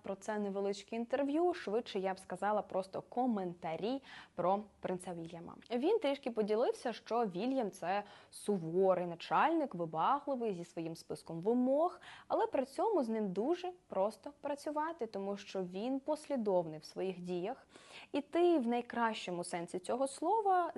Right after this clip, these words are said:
знаєш, що очікувати від принца Вільяма в наступних, е, словах, діях і планах. Співробітники між собою називають Вільяма "людина з місією".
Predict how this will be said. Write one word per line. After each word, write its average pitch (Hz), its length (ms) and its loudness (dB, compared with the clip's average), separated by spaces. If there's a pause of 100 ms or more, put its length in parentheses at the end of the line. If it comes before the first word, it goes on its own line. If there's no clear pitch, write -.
(100)
знаєш, 262 500 -4
що - 320 -8
очікувати 160 600 -6
від 165 120 -10
принца 180 320 -8
Вільяма 277 440 2 (260)
в 185 40 -4
наступних, 185 720 -2
е, 156 180 -2
словах, 220 480 0
діях 180 520 -4
і 180 200 -2
планах. 147 320 -8 (120)
Співробітники 247 920 2
між 185 220 0
собою 285 460 2
називають 208 640 0
Вільяма 233 640 0
"людина 190 720 -2
з 180 240 -4 (100)
місією". 170 840 -4